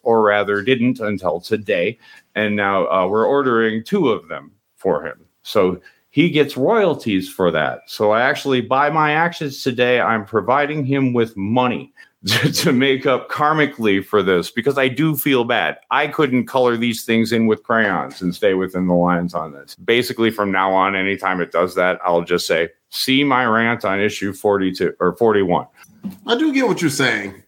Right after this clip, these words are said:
Speaker 1: Mm-hmm.
Speaker 2: um, in that it's possible that, uh, Nell just said, "You know what? Mm-mm. These aren't even the primary robots in this picture, so I'm just gonna go ahead and, uh, take a little bit of a shortcut, gray 'em out, because they're not as important anyway."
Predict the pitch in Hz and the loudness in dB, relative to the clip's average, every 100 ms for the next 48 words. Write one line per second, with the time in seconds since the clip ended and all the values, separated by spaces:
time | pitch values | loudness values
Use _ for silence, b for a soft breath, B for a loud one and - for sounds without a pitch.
0 | _ - 131 127 123 120 117 - _ 139 | _ 0 2 4 2 0 -4 -8 _ 0
1 | 127 120 123 123 120 - - _ _ 143 | 0 2 2 2 -2 -6 -20 _ _ -2
2 | 135 - - 143 143 143 135 127 123 120 | -2 -4 -2 0 0 0 0 2 2 2
3 | 120 120 - - - - 113 110 107 110 | 2 0 -2 -10 -20 -4 -2 0 2 2
4 | 120 120 107 - - 110 - 113 110 104 | 2 2 0 -4 -2 -2 0 0 2 0
5 | 110 123 131 131 127 120 123 110 107 104 | 0 2 2 0 0 -4 -4 -2 -2 -4
6 | - _ _ - 113 117 123 120 117 107 | -10 _ _ -6 -2 0 2 2 0 0
7 | 110 120 117 113 107 104 110 107 110 107 | -2 0 0 2 2 2 2 2 0 0
8 | - 107 107 - 117 - 113 - 110 107 | -2 -2 -2 0 -2 -2 -4 0 2 2
9 | 104 B B B 101 104 98 113 107 110 | 0 B B B -2 0 0 0 0 2
10 | 113 110 110 110 110 107 104 104 104 107 | 2 2 2 2 0 0 0 0 2 2
11 | 107 104 101 95 - 117 110 110 113 110 | 2 0 0 -4 -4 -2 0 0 0 2
12 | 110 95 120 120 - 120 120 110 104 110 | 0 0 0 -2 0 -2 -2 -2 0 2
13 | 107 104 107 117 160 - 104 98 104 107 | 2 2 2 0 -2 -2 -2 0 0 0
14 | 104 101 98 95 104 101 101 107 110 113 | 0 -2 -2 -2 0 0 0 0 2 2